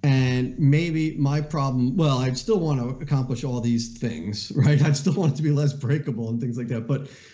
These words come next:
but I might be really focused on,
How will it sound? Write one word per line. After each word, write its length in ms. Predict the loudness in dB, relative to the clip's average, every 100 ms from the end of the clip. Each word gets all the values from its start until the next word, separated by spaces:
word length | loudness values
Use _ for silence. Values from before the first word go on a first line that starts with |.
| _ _ -2
but 120 | 2
I 120 | 4
might 260 | 2 2 2
be 80 |
really 240 | 4 4 2
focused 520 | 2 0 2 -2 -4
on, 640 | -6 -2 0 -2 -2 -6